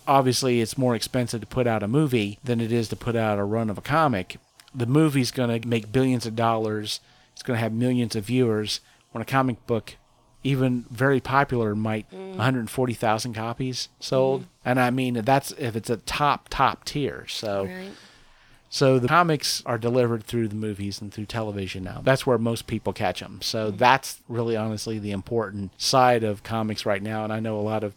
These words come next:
Speaker 1: purists out there, a lot of comic book fans are not very happy about it, but it, it is what it is. What el-, what can you do? So, but Ant-Man and the Wasp started
Speaker 2: Yes.
Speaker 1: today, so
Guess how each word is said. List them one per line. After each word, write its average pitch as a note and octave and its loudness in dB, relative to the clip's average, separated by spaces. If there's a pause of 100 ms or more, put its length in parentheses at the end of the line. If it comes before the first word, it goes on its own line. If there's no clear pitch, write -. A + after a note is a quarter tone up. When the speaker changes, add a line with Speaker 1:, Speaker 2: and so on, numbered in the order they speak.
Speaker 1:
purists G#2+ 0
out G#2+ -4
there, G#2 -4
a G#2 -4
lot G#2 -6
of G2+ -12
comic A2 -6
book G2+ -6
fans G2+ -6
are G2 -12
not A#2 -4
very G#2 -4
happy B2 0
about A#2+ 0
it, A#2 -4
but A2 0
it, A2+ 2
it A#2+ 0
is B2+ 6
what B2 4
it A#2+ 4
is. G2+ 2
What G#2 -2
el-, A2 -4
what A2+ -10
can G#2+ -4
you G2+ -4
do? G#2 -4 (180)
So, E2+ -8 (220)
but C#3 6
Ant-Man D3+ -2
and D3+ 0
the C#3 2
Wasp F3 0
started B2 4
Speaker 2:
Yes. A#3+ -2
Speaker 1:
today, C3+ 4
so A#2+ 2